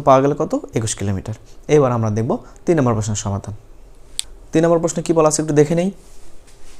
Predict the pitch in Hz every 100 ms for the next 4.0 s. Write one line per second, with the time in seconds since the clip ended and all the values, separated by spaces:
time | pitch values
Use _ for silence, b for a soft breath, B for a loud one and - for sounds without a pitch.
0 | - - B B B B B B - 143
1 | 147 170 170 226 220 151 160 175 139 117
2 | 110 127 127 175 262 - - 131 131 123
3 | 143 151 135 131 147 156 170 165 196